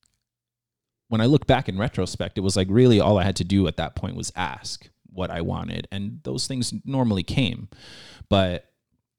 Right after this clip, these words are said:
um, but being open to, like,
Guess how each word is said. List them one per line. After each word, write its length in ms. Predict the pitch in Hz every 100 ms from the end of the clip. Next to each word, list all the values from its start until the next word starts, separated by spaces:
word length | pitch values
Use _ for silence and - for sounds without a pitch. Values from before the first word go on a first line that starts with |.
| _ _ _ _ _ -
um, 580 | 101 87 82 - 104 - _ -
but 320 | 104 - -
being 260 | 120 117 110
open 400 | 95 113 - 101
to, 680 | 95 - 104 92 87 82 87 - _ _ _ _ _ _ -
like, 440 | 95 - - -